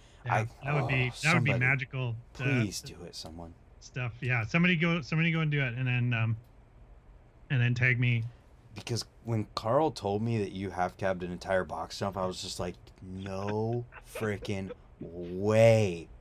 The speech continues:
Speaker 2: That is
Speaker 1: I forgot about that.
Speaker 2: crazy." And, like, how big of a box jump was that? Do
Speaker 1: Oh,
Speaker 2: you
Speaker 1: I
Speaker 2: remember?
Speaker 1: don't remember. Like, s-,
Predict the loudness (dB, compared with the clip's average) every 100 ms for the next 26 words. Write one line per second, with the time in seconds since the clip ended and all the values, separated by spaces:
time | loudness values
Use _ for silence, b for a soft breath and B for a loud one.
0 | -4 -2 -2 -6 -4 0 2 2 2 -2
1 | -2 -4 -6 -10 -16 b b b b 2
2 | 2 2 4 4 4 0 2 -2 -4 -4
3 | -6 -10 -12 -12 -12 -12 -12 -16 -20 -20
4 | -16 -4 0 2 2 0 -4 -4 -2 0
5 | 0 0 2 0 0